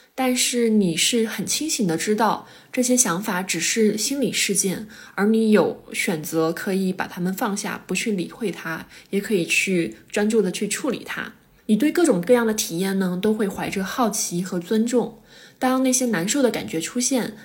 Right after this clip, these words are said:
你也不会去躲避它，而是有意愿的去接近它。你不执着于让外界发生变化，而是允许事物就像它现在那样存在着，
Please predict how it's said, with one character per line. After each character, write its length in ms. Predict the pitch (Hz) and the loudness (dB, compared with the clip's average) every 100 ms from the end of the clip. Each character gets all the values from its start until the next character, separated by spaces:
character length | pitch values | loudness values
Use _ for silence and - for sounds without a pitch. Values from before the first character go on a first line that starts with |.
| - | -6
你 120 | 202 | 0
也 100 | 208 | 2
不 120 | 175 185 | 2 2
会 160 | 247 | 2
去 120 | 247 | 2
躲 220 | 254 185 - | 0 0 0
避 160 | 226 | -4
它， 320 | 214 202 190 - - - | -4 -6 -8 -12 -20 -8
而 180 | - 208 | -2 0
是 380 | - 262 240 | 2 4 4
有 220 | - 180 170 | 4 2 2
意 160 | 277 | 4
愿 200 | 294 240 | 6 6
的 140 | 185 170 | 4 0
去 160 | - | -2
接 240 | 185 226 254 | -2 2 4
近 220 | 262 175 | 2 -2
它。 260 | - - - _ _ - _ _ _ | -4 -10 -14 _ _ -20 _ _ _
你 160 | 220 | 2
不 160 | 214 311 | 4 4
执 180 | 320 226 | 2 2
着 260 | 220 214 | 4 6
于 340 | 214 196 202 202 | 6 4 2 2
让 340 | 214 202 180 - | 2 2 0 -2
外 120 | 202 | -2
界 180 | 190 196 | 0 -2
发 140 | 190 | -2
生 220 | 208 240 | -6 -4
变 180 | 254 254 | 0 0
化， 360 | 190 - - - _ _ _ | 0 -6 -10 -14 _ _ _
而 100 | 180 | -4
是 300 | 185 - 202 | -2 2 2
允 180 | 175 190 | 2 0
许 160 | 220 156 | -2 0
事 240 | - 247 | 0 2
物 180 | 214 190 | 4 2
就 200 | - 233 | 4 0
像 260 | 220 196 | 2 -2
它 300 | 190 214 190 | -4 -4 -2
现 260 | 208 - 247 | -2 0 0
在 200 | 214 214 | 2 0
那 180 | 190 202 | 2 0
样 200 | 180 175 | 0 -4
存 220 | - - | -10 -10
在 200 | - 175 | -6 -4
着， 240 | - - | -4 -8